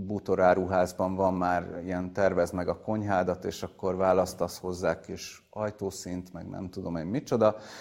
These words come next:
és akkor a végén kapsz egy képet, ami távolról talán emlékeztet arra, ami majd a végén lesz.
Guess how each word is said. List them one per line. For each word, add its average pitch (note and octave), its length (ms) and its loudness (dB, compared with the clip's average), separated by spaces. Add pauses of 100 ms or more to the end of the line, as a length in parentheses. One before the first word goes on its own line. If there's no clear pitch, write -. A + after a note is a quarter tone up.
(140)
és G#2+ 140 -2
akkor A#2 180 6
a A2+ 40 8
végén G#2 360 6
kapsz - 260 2
egy F#2 160 2
képet, - 680 6
ami A2 580 4 (600)
távolról G2+ 580 8
talán G2 340 4
emlékeztet F#2 720 0
arra, F2 320 4
ami F2+ 240 -4
majd F2 280 -2
a E2+ 80 2
végén D#2+ 440 -2
lesz. B1 400 0